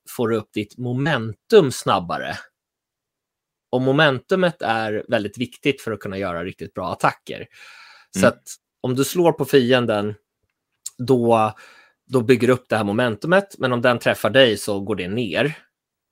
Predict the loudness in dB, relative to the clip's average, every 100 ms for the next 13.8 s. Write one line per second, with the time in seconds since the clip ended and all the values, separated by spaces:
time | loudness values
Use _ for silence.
0 | _ -6 -2 0 2 0 2 0 0 -4
1 | -4 -8 -4 -2 0 4 4 4 -4 -4
2 | -10 -10 -10 -10 -4 -2 -2 -6 -8 -2
3 | 2 2 -2 -8 -10 -12 -12 -10 -10 -10
4 | -10 -12 -12 -14 -8 -8 -6 -10 -10 -10
5 | -10 -8 -8 -6 -6 -6 -6 -8 -8 _
6 | _ -20 -14 -8 -8 -8 _ _ _ _
7 | _ _ 2 4 4 0 0 0 -2 -4
8 | -6 -8 -10 -12 -4 -2 -2 -4 -6 -8
9 | -12 _ _ _ _ _ _ _ _ _
10 | _ _ 0 2 2 _ -20 _ _ 0
11 | 2 6 6 6 4 4 2 0 -2 -4
12 | -4 -4 -4 -2 -2 -4 -4 0 2 0
13 | -4 -4 2 4 4 4 2 2